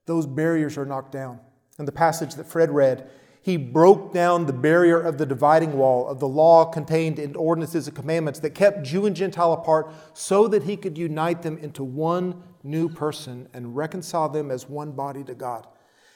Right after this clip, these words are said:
And those who were far away are brought near, and those who were not citizens are now citizens, and those who were excluded are now adopted,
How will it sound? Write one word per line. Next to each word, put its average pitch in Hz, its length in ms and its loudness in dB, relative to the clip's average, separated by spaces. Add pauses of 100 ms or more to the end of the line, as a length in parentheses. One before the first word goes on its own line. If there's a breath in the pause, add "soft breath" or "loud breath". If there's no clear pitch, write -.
(120)
And 151 120 -6
those 190 360 6
who 208 80 -2
were 180 140 2
far 175 260 4
away 151 320 2
are 151 120 -4
brought 147 300 -2
near, 139 300 -6
and 127 180 -10
those 180 340 4
who 196 80 -4
were 170 100 0
not 165 280 0
citizens 139 480 -8
are 143 80 -8
now 143 160 -6
citizens, 127 560 -10
and 139 80 -10
those 190 260 4
who 214 100 -6
were 175 140 0
excluded 160 580 -4
are 147 80 -2
now 147 220 -2
adopted, 156 460 0